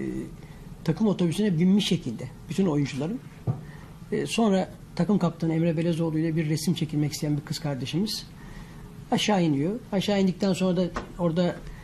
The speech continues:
hemen otobüse yirmi metrelik yakınlıkta bir, e,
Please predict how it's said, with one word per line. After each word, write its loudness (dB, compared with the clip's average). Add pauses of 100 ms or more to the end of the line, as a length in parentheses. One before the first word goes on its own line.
(160)
hemen 4
otobüse 2
yirmi 4
metrelik 0 (160)
yakınlıkta 2
bir, 0 (920)
e, 0